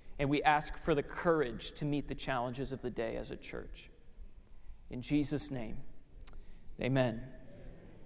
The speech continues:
Amen. We're gonna be continuing our teaching series on the Gospel of Luke in just a moment, but there's a couple of announcements I wanted to highlight before we kick things off.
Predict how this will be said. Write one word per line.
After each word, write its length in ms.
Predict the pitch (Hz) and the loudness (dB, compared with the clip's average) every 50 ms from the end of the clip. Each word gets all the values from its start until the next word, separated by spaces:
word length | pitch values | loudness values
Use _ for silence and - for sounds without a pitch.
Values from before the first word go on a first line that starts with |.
| - - | -8 -6
Amen. 260 | - - 196 104 98 - - - - - - - - - - - - - - - - - - - - - - - - - - - - - - - - - - | -6 -6 -6 -6 -8 -10 -12 -14 -14 -12 -12 -10 -12 -12 -14 -16 -16 -14 -12 -10 -10 -10 -8 -10 -10 -8 -8 -8 -8 -8 -12 -10 -10 -8 -6 -6 -4 -2 0
We're 120 | - 139 | 2 4
gonna 160 | 151 175 185 165 | 6 6 6 8
be 260 | 156 156 147 139 131 - - - - - - - | 8 8 8 8 4 2 -2 -2 -4 -6 -6 -2
continuing 920 | - 156 143 131 - - 185 190 180 156 143 135 131 127 120 120 117 120 - - - - - - - - - - | 0 0 2 4 6 6 8 8 8 8 8 6 6 4 4 2 0 -2 -6 -10 -10 -10 -10 -10 -10 -12 -6 0
our 140 | - 131 127 | 2 2 2
teaching 380 | 127 - 170 156 156 - 147 135 | 2 4 4 4 6 4 0 0
series 320 | - - 143 139 135 127 | 2 4 6 6 6 6
on 100 | 135 131 | 4 2
the 80 | 123 120 | 2 6
Gospel 480 | 113 139 127 135 131 - - 143 131 | 8 8 8 8 6 4 0 2 2
of 140 | 127 117 123 | 2 2 2
Luke 260 | 123 143 143 139 135 | 6 6 6 6 6
in 100 | - 127 | 4 2
just 220 | 123 127 120 - - | 2 2 0 0 0
a 40 | 123 | 2
moment, 340 | 123 120 120 123 123 - | 2 2 2 2 0 2
but 100 | - 143 | 2 6
there's 340 | 131 151 160 170 160 156 139 - - 151 | 8 10 10 8 6 2 0 0 0 0
a 40 | |
couple 320 | 139 - - 165 160 185 170 | 2 8 6 8 8 8 8
of 80 | 156 | 8
announcements 600 | 151 139 135 139 143 143 139 - - 139 123 - | 6 6 6 6 6 4 2 0 -4 -2 2 4
I 60 | 143 131 | 6 8
wanted 280 | 131 135 131 127 123 | 8 8 6 6 4
to 60 | 123 | 2
highlight 480 | - - 139 135 131 127 127 123 113 - | 4 8 8 8 8 8 6 4 4 2
before 240 | - 127 - 135 131 | -2 -2 2 2 4
we 120 | 123 131 | 4 2
kick 240 | 127 - - 131 - | 0 0 -2 -2 0
things 260 | - 131 127 120 117 | 0 -2 0 2 2
off. 280 | 120 113 117 110 - | 4 4 4 4 2